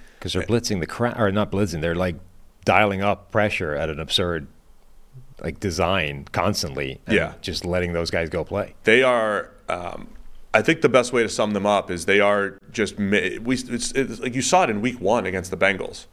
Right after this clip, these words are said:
Speaker 2: and there were other factors it felt back in week one, but s-, even e-, every week since that point, it's just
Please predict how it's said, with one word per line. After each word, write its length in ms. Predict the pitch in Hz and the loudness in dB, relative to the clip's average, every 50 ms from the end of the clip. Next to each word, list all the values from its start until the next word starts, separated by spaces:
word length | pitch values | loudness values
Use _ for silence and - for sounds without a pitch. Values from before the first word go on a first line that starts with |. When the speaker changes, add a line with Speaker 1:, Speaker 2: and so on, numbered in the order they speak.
| - - | -10 -4
Speaker 2:
and 140 | - 113 117 | 0 4 6
there 80 | 110 107 | 6 6
were 180 | 104 98 - - | 6 4 2 2
other 260 | 117 110 107 95 - - | 2 2 2 0 -2 -4
factors 460 | - - 123 107 110 110 - 98 87 90 | 0 2 2 2 2 0 -2 -4 -4 -4
it 100 | 85 - | -6 -8
felt 440 | - - - 120 101 85 - - - | -2 4 6 6 6 6 2 -4 -2
back 200 | - 98 92 - - | -2 -2 -2 -2 -2
in 80 | 92 | -2
week 200 | 90 95 92 92 | 0 -2 -2 0
one, 280 | 95 98 98 95 87 90 | 0 2 2 2 2 0
but 180 | 90 87 76 | -2 -4 -6
s-, 200 | - - - - - - - - - | -6 -6 -8 -8 -8 -10 -14 -14 -8
even 460 | - 123 123 110 104 95 90 87 - - - - - - - - - 107 | -4 -2 -2 0 -2 -2 -4 -8 -10 -14 -20 -20 -20 -20 -20 -6 -2 0
e-, 120 | 110 110 - - 101 101 - - | 0 0 0 -4 -10 -10 -6 -2
every 180 | 107 107 110 | -2 0 0
week 200 | 98 98 98 98 | 0 0 -2 -2
since 180 | - - 113 104 | -4 -4 -4 -2
that 180 | - 101 98 - | -2 -4 -4 -4
point, 220 | - 92 85 87 | -4 -6 -4 -4
it's 140 | 90 90 - | -6 -8 -6
just 260 | - 95 90 87 - | -6 -6 -6 -8 -10